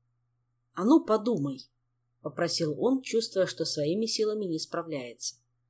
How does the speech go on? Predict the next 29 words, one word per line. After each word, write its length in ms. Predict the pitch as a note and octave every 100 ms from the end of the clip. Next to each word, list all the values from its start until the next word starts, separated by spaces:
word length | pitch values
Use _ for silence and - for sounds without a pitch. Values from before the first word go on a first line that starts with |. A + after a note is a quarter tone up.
| _ _ _ _ _
«Куда 260 | - A#3+ C#4
нам 200 | G#3+ F#3
можно 340 | G3 F#3+ D#3 D3+
пойти, 400 | D#3+ D#3+ - F4
чтобы 320 | - D#3 E3
я 160 | G3+
мог 240 | A3+ G#3 -
полечиться, 760 | G#3 A3+ - D3 - - - _ _
а 100 | D3+
ты 180 | D#3 D#4
успокоиться? 960 | C#4 - C4 - D#3 C3 - - - _ _ _ _ _ _ -
Не 140 | E3
переться 400 | F3 A3+ F4 C#4+
же 100 | F#3+
в 60 | F#3
самом 340 | G3+ F#3+ F#3
деле 240 | F3+ C4 F#3+
на 140 | F3
первый 340 | - F#3+ F#3
этаж 240 | F#3 G3+ -
к 80 | -
стражникам. 720 | - E3+ C#3+ C3+ B2+ - - _ _ -
Срамиться 580 | - B3 B3+ A3+ C#4+
только». 480 | C#4 F3 - - - _ _ _ _ _ _ _ _ _ _ _ _ _ _ -
Мафей 420 | E3 D#3+ F3+ E3+
немного 400 | D#3+ D#3+ D#3 D3+
подумал 540 | D3+ D#3 C4+ A#3 D3
и 160 | - F3
выдал. 420 | D#3 C#3+ A#2